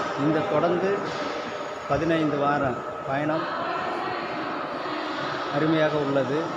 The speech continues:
நீங்களும் பெரியமலை, சோளிங்கர் பெரியமலை ரோப் கார் வசதியுடன் உள்ளது. இன்று கூட்டம் மிக குறைவாக உள்ளது. மேலும் சோளிங்கர் ரோப் கார் வரும்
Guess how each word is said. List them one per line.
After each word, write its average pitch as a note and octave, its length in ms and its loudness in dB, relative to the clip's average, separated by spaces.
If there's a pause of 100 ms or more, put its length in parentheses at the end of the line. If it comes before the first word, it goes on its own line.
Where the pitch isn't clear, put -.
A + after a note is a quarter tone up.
(480)
நீங்களும் E3+ 460 4 (240)
பெரியமலை, D#3 500 6 (200)
சோளிங்கர் E3 460 4
பெரியமலை D3 520 4 (640)
ரோப் E3+ 260 4
கார் D3 160 4
வசதியுடன் D3+ 680 2
உள்ளது. C3+ 260 2 (920)
இன்று E3+ 400 4 (800)
கூட்டம் F3 380 2
மிக D#3 240 4
குறைவாக D#3+ 480 4
உள்ளது. C#3 460 4 (580)
மேலும் E3+ 380 4 (840)
சோளிங்கர் E3+ 400 6
ரோப் D#3+ 200 4
கார் C3+ 220 4 (840)
வரும் E3 280 4